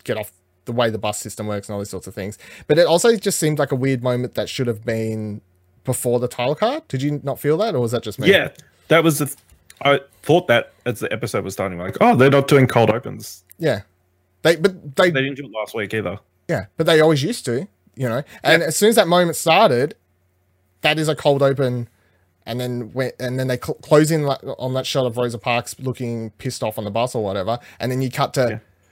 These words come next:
Speaker 1: do-, do-, you know, theme
Speaker 2: Yeah.
Speaker 1: song plays. So that was a,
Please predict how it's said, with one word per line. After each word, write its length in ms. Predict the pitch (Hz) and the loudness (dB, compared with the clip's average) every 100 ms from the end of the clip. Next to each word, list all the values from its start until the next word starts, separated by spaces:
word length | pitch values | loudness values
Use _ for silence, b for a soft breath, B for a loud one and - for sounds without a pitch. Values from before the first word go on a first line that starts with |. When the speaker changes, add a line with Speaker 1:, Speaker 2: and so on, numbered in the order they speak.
| _ _ - | _ _ -2
Speaker 1:
do-, 840 | 440 370 330 311 262 226 185 165 | 0 0 -4 -8 -8 -8 -8 -8
do-, 200 | 165 165 147 | -2 -2 0
you 100 | 135 | -2
know, 140 | 107 | -2
theme 200 | 127 196 | -2 0
Speaker 2:
Yeah. 40 | |
Speaker 1:
song 180 | 190 104 | 0 -4
plays. 220 | 98 82 90 | -6 -8 -4
So 220 | 113 107 | -4 -4
that 160 | 110 180 | -4 -4
was 120 | |
a, 80 | 131 | -4